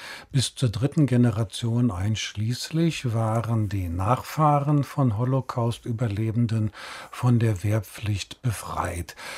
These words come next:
Jetzt, wo sich das, äh, deutsch-jüdische Verhältnis entkrampft hat, wenn denn Deutschsein und Jüdischsein ein Gegensatz wäre, hat sich auch dieses Thema entkrampft und entspannt und deswegen gibt es Juden in der Bundeswehr.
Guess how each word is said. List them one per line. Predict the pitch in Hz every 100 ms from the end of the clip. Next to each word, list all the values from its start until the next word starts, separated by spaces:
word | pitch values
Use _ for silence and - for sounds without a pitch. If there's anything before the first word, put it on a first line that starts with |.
| -
Jetzt, | - 117 175 - - 131
wo | 120 135 123
sich | 123 123 - -
das, | 127 107 - -
äh, | 113 101 -
deutsch-jüdische | 110 113 113 - 95 117 147 143 135 139 110 104
Verhältnis | - 131 104 127 123 127 -
entkrampft | 113 - - 117 135 - -
hat, | 135
wenn | 92 107 101
denn | 101 104 -
Deutschsein | - 101 107 - - 117 107 107
und | 101 107
Jüdischsein | 110 104 95 -
ein | 104 98 87
Gegensatz | 104 101 101 113 95 95 - - 80
wäre, | 92 107 127 156 160 - - - - - - -
hat | 131 127
sich | - 120 117
auch | 117 - 139 - _ 185
dieses | 202 151 139 - -
Thema | - 113 104 104 101 -
entkrampft | 113 104 95 - - 104 117 160 - 131
und | 123 113
entspannt | 104 - - 104 135 175
und | 156 139 -
deswegen | 117 - 127 123 120
gibt | 113 - -
es | 117 -
Juden | 117 110 120
in | 123
der | 156
Bundeswehr. | 151 127 104 98 87 71